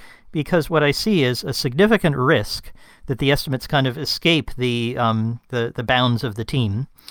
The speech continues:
It's really hard not to have them leak. And for s-, somebody to say, "Well, gosh, you made some estimates. Wh-, why don't you tell the rest of us so that we can plan? Wouldn't it be helpful?" And suddenly you're back in, in the,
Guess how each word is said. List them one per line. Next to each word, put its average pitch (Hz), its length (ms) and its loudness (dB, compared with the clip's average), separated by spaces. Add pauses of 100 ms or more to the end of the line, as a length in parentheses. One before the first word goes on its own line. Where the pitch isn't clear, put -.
(280)
It's 120 200 -8
really 147 300 2
hard 120 400 2
not 123 220 2
to 135 60 -6
have 117 240 -4
them 107 140 -2
leak. 127 480 -4 (460)
And 117 320 2
for 120 200 0
s-, 120 180 -8
somebody 120 420 -2
to 113 100 -10
say, 117 320 0
"Well, 113 400 -2
gosh, 196 320 2
you 135 60 0
made 165 240 4
some 151 140 2
estimates. 151 400 0
Wh-, 180 180 0
why 170 140 6
don't 208 100 2
you 175 80 2
tell 190 180 4
the 185 80 4
rest 220 220 4
of 160 100 2
us 110 100 -4
so - 240 -4
that 135 140 -2
we 147 120 0
can 143 180 0
plan? 170 340 4
Wouldn't 185 200 4
it 180 60 0
be 170 120 0
helpful?" 139 340 0
And 110 200 -2
suddenly 123 520 0
you're 117 140 -4
back 117 260 -2
in, 113 300 -4
in 107 220 -4
the, 107 200 -6